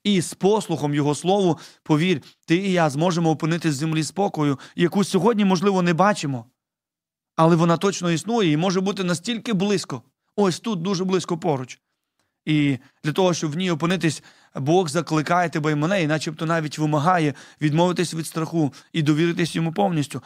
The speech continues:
перестати нарікати і бути постійно невдоволеним тим, що він якийсь несправедливий по відношенню до мене і при цьому всьому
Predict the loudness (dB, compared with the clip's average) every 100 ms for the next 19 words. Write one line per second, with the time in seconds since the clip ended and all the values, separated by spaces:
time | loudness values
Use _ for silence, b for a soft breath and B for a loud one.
0 | B 0 2 2 2 0 2 0 0 2
1 | 2 2 0 0 -2 -4 -4 -4 -4 0
2 | 0 0 2 2 0 0 -2 -2 -2 -2
3 | -4 -4 -6 -4 -4 -2 -2 0 -2 -2
4 | -4 -2 -2 -4 -4 -2 0 0 0 -4
5 | B B B -4 0 -2 -2 -2 0 0
6 | 2 2